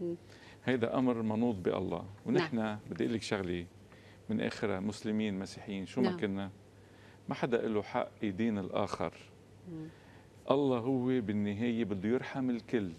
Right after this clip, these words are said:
Speaker 2: كل العالم أولاده، وكلهم هو خلقهم، وما بي-، وبيطلع شمسه على الأشرار
Speaker 1: يرحمنا
Speaker 2: وعلى
Speaker 1: إذا
Speaker 2: الخير.
Speaker 1: طلبنا المغفرة.
Speaker 2: طبعًا، يعني
Speaker 1: نعم.
Speaker 2: بس هونيك مين
Speaker 1: بده يكون عنا النية، بدنا
Speaker 2: إيه،
Speaker 1: نطلب هالشي.
Speaker 2: إنه،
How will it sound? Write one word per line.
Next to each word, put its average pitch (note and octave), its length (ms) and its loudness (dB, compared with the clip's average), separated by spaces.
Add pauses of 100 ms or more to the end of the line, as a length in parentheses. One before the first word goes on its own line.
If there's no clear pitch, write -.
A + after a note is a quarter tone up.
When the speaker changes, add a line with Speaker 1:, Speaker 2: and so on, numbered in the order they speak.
(680)
Speaker 2:
كل D3 220 2
العالم C#3 440 2
أولاده، A#2 460 4 (960)
وكلهم C#3+ 360 4
هو D3 180 6
خلقهم، C#3 600 4 (640)
وما B2 240 6
بي-، C#3+ 180 2
وبيطلع A#2+ 840 2
شمسه C3+ 420 0
على A2 80 2
الأشرار B2 380 2
Speaker 1:
يرحمنا D3 200 8
Speaker 2:
وعلى G#3 200 8
Speaker 1:
إذا G#3+ 80 6
Speaker 2:
الخير. A3+ 160 2
Speaker 1:
طلبنا G#3+ 240 4
المغفرة. D3+ 500 -2 (600)
Speaker 2:
طبعًا، A2+ 440 2
يعني F#2 200 0
Speaker 1:
نعم. F2+ 100 -2
Speaker 2:
بس - 180 -2
هونيك A#2+ 340 2
مين A#2+ 340 0 (180)
Speaker 1:
بده A#3 140 -2
يكون G#3+ 220 4
عنا G3 220 6
النية، G3 340 6
بدنا D3+ 200 2
Speaker 2:
إيه، G3+ 60 6
Speaker 1:
نطلب A3+ 260 2
هالشي. D#3 320 -2
Speaker 2:
إنه، C3+ 80 -4